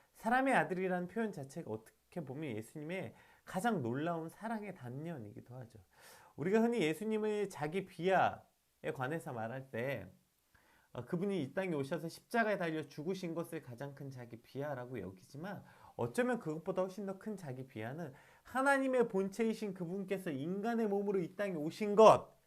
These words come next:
이것이 십자가의 수치에 앞서서 일어난, 어쩌면 십자가의 수치보다 훨씬 더 큰 자기 비하일지도 모르겠어요. 왜냐하면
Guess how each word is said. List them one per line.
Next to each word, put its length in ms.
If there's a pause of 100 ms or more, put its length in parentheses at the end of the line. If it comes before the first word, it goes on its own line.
(640)
이것이 560
십자가의 640
수치에 520
앞서서 500
일어난, 560 (360)
어쩌면 340
십자가의 480
수치보다 440
훨씬 400
더 180
큰 340 (300)
자기 440
비하일지도 680
모르겠어요. 540
왜냐하면 520